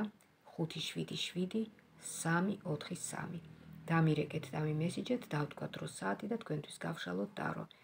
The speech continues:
თქვენსავე შეკითხვებზე თქვენივე ჩართულობით.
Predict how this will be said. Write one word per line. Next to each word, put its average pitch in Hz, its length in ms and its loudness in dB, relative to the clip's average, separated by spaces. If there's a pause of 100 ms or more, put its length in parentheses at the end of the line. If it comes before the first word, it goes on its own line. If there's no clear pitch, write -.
(180)
თქვენსავე 196 540 2
შეკითხვებზე - 640 -4
თქვენივე 196 480 2
ჩართულობით. 156 720 -6